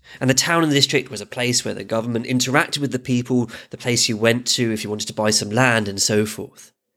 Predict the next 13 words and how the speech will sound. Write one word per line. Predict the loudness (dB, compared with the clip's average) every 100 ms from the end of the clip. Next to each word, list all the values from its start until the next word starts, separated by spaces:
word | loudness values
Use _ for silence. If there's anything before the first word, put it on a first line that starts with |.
| _ _ _ _ _ _ _ _ _ -6
But | -6
here, | -4 2 4 4 2 -6 _ _ _ _ _ _ 0
in | 6
northeast | 6 6 2 4
India, | 2 4 2 0 -6 -18 -6 -2
the |
districts | 2 2 2 2 2
aren't | 2 4 4 2
named | 4 4 4
after | 4 4 0 0 0 0 -4 -12
towns | -6 -2 0 0
at | -2 -2
all. | -2 -4